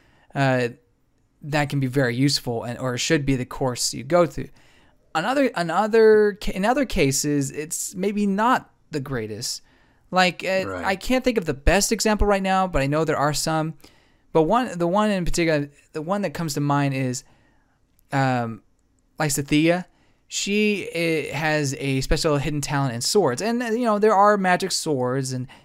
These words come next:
Speaker 1: that can be useful, I guess. But her bread and butter, but her bread and butter is just spamming spells, <laughs> like destroying Cavalier. That, that is just her thing, man. And,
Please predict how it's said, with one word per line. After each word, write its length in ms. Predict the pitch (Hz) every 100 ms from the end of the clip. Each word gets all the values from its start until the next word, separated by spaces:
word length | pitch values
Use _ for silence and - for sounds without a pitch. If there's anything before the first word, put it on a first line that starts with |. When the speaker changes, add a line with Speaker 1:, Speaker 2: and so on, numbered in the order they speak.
| -
Speaker 1:
that 160 | 147
can 100 | 143
be 80 | 160
useful, 460 | 156 131 120 - 113
I 120 | 117
guess. 360 | 127 113 123 - - - _ _ _ _ _ _ _ _ _
But 240 | 214 240 226
her 140 | 254
bread 280 | 175 214 208
and 180 | 180 135
butter, 480 | 180 170 147 127 _ _ _ _ _ - 202
but 280 | 185 214 220
her 160 | 277
bread 340 | 185 143 196 180
and 140 | 147
butter 320 | 139 156 135
is 220 | 117 123 127
just 380 | 123 - - - _ _
spamming 880 | - - - 170 151 143 131 123 127
spells, 800 | - - - 139 113 113 - - -
<laughs> 240 | - - 139
like 140 | 156
destroying 840 | 147 143 - 165 170 165 156 135 - - -
Cavalier. 680 | 170 151 147 147 147 127 127 _ _
That, 360 | 156 160 190 135
that 180 | 185 196
is 80 | 170
just 160 | 160
her 140 | - 160
thing, 360 | - 180 165
man. 360 | 135 131 131 139 _ _ _ _ _
And, 440 | 156 156 151 143